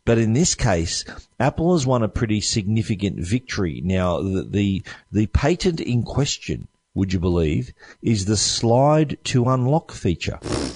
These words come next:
which, of course, was introduced with the, uh, original iPhone back in two thousand and seven. Uh, Apple then saw Samsung a-, adopted a similar type of technology on their devices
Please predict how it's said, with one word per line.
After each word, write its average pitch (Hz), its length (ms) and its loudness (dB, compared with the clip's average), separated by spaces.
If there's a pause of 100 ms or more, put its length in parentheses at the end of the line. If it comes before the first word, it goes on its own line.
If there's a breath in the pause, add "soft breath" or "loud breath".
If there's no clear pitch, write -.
which, 98 280 -2
of - 380 -20
course, 101 340 2
was 98 240 2
introduced 98 640 -2
with 92 140 -2
the, 95 260 0 (260)
uh, 95 60 -4
original 101 760 2
iPhone 131 320 0
back 98 220 -2
in 90 160 2 (260 soft breath)
two 113 160 -2
thousand 101 360 2
and 92 120 0
seven. 127 380 -2 (640 soft breath)
Uh, 98 380 2
Apple 104 640 2
then 101 340 0
saw 98 420 2
Samsung 104 720 -2 (100)
a-, 95 240 -4
adopted 98 400 -2
a 92 60 -2
similar 120 540 2
type 95 340 0
of 92 80 -4
technology 98 600 0
on 98 160 2
their 127 260 2
devices 87 680 -2